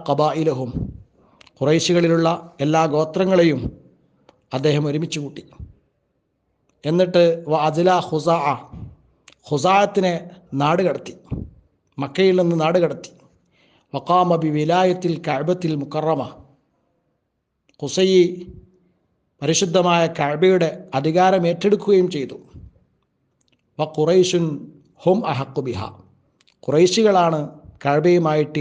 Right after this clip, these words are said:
ഏറ്റവും അർഹതപ്പെട്ടവർ. ഫഇന്നഹ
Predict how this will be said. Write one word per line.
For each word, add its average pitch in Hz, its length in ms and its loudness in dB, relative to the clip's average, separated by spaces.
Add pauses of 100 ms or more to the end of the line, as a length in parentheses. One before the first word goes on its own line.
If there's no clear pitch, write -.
ഏറ്റവും 147 340 0 (580)
അർഹതപ്പെട്ടവർ. 135 720 -4 (2000)
ഫഇന്നഹ 208 420 2